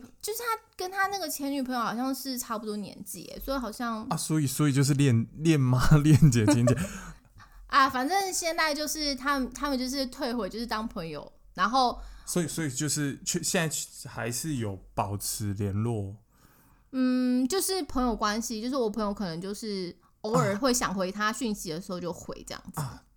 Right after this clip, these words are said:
Speaker 2: 对，因为他们在工作场合其实是会遇到的。
Speaker 1: 他们还是同事，然后就算他们从开，
Speaker 2: 啊，好可怕。
Speaker 1: 开始在一起到中间可能有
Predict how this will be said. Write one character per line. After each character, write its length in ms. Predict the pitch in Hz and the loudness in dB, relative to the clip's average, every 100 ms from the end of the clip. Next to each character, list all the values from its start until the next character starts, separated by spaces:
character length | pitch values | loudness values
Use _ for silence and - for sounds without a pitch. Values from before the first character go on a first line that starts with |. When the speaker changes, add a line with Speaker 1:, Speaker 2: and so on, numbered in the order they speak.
| _ | _
Speaker 2:
对， 300 | - 120 113 - | -4 -4 -4 -4
因 120 | 160 | -2
为 80 | 156 | -2
他 120 | 151 | -2
们 80 | 139 | -2
在 80 | 139 | -2
工 180 | 135 | -4
作 140 | 131 131 | -4 -4
场 200 | 123 98 | -6 -10
合 140 | 92 | -12
其 220 | - 107 | -10 -8
实 40 | 98 | -6
是 140 | 117 | -2
会 140 | 107 107 | 0 0
遇 120 | 101 | 0
到 80 | - | 2
的。 20 | |
Speaker 1:
他 80 | 370 | 2
们 100 | 311 | 2
还 120 | 196 | 0
是 140 | - | 0
同 260 | 220 190 190 | 0 -8 -4
事， 320 | - - - - _ _ _ | -2 -2 -4 -12 _ _ _
然 120 | 247 | 0
后 100 | 311 | 2
就 200 | 381 349 | 2 0
算 180 | 320 294 | 0 0
他 140 | 277 294 | 2 2
们 340 | 269 240 233 | 4 2 -2
从 300 | - 240 208 - | -4 -2 -2 -4
开， 320 | - 247 233 | -6 -4 -2
Speaker 2:
啊， 20 | |
好 40 | 247 | -4
可 100 | - | -10
怕。 120 | - - | -20 -10
Speaker 1:
开 200 | - 240 | -4 -2
始 140 | 226 | -4
在 260 | 190 233 190 | -4 -2 -2
一 160 | 190 | -2
起 360 | 185 - - - | -2 -2 -2 -6
到 300 | - 233 196 - - _ _ _ _ | 2 2 2 -4 -20 _ _ _ _
中 280 | - 240 254 | -2 0 0
间 340 | 247 240 226 240 | 0 -2 0 -2
可 140 | 233 | -4
能 240 | 190 175 | -4 -4
有 480 | 175 160 - - - | -4 -6 -6 -10 -14